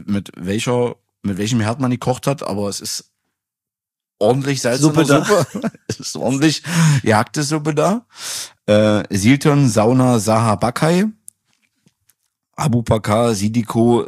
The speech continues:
Speaker 1: Sambu, Cabral, Breimer, Correira, Kamara, dann Alexander Eber, Dominik Bayer,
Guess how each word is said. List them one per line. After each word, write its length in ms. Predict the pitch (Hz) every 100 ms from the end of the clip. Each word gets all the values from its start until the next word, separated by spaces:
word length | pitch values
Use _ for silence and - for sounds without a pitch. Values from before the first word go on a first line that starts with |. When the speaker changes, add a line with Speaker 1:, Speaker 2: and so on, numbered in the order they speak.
| 98
Speaker 1:
Sambu, 480 | 92 110 107 110
Cabral, 600 | 101 92 90 92 123 160 175 - - - _
Breimer, 520 | 85 95 120 127 127 120
Correira, 1000 | - 95 101 113 113 113 113 110 101 - _ _
Kamara, 840 | - 98 92 107 139 147 151 160 165 - - - _ _ _ _
dann 240 | - 95 98
Alexander 460 | 95 92 92 92
Eber, 340 | - 113 123 117
Dominik 400 | 104 98 95 -
Bayer, 560 | 107 127 123 120 117